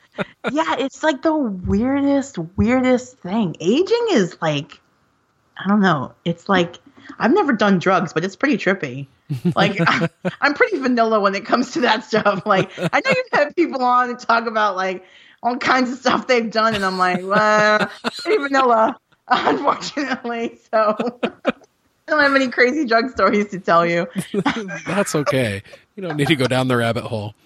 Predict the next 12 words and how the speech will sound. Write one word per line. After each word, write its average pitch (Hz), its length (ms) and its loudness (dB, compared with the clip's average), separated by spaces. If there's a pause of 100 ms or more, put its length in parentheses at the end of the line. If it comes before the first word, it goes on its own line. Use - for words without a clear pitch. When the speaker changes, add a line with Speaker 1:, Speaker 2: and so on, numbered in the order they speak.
(200)
Speaker 1:
Okay. 247 720 0
<laughs> - 60 -18 (2000)
I 277 60 2
just 294 220 -4
more 262 220 -2
have 240 440 -2
thoughts 233 280 0
about 202 220 0
aging. 190 380 0
That's 190 260 -2
really 175 240 -2
my 165 320 0